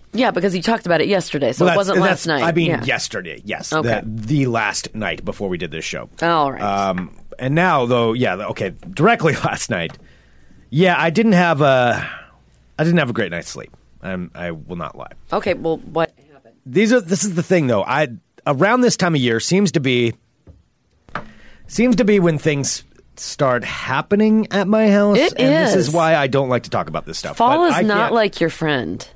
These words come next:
Speaker 2: I do not like fall.
Speaker 1: I know
Speaker 2: I am
Speaker 1: you don't.
Speaker 2: not a fall
Speaker 1: You are
Speaker 2: person.
Speaker 1: like the,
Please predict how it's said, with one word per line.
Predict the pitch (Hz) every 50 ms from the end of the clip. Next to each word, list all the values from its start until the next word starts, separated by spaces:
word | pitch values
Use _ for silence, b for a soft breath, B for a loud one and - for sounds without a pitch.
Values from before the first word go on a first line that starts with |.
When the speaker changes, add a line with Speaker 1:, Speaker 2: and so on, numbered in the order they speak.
| -
Speaker 2:
I | - 156 175
do | 151 151 127
not | 117 113 104 92
like | 92 80 -
fall. | - - 71 67 -
Speaker 1:
I | - 202 247 277
know | 269 277 285 294
Speaker 2:
I | 320 -
am | 330 302
Speaker 1:
you | 269 202
don't. | - - -
Speaker 2:
not | 131 127 123 117
a | 110
fall | - - 117 101 101
Speaker 1:
You | 247 277
are | 294 285
Speaker 2:
person. | 269 262 247 - 190
Speaker 1:
like | 190 170
the, | 190 202 190 175 160 139 104 -